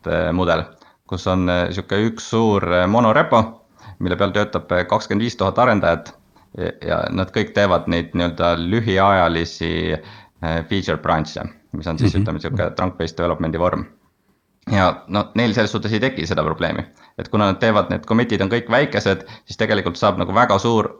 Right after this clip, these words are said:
Speaker 1: eh, hulk inimesi elada täpselt sama ühe selle koodibaasi peal niimoodi, et tegelikult seda nii-öelda merge konflikte seal praktiliselt ei tule. Ja see on puhtalt selle skoobi hoidmise küsimus, et kui suureks sa oma task'id teed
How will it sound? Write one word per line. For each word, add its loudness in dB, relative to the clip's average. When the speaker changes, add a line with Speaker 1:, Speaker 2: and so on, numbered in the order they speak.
Speaker 1:
eh, 0
hulk -2
inimesi 0
elada 2
täpselt 0
sama 2
ühe 0
selle -6
koodibaasi 2
peal 2
niimoodi, 2
et -8
tegelikult -2
seda -2
nii-öelda 0
merge 0
konflikte -4
seal -2
praktiliselt -4
ei 0
tule. 2
Ja -12
see 0
on -2
puhtalt -4
selle -2
skoobi -2
hoidmise 0
küsimus, -4
et -14
kui -4
suureks 0
sa -4
oma -2
task'id 0
teed 0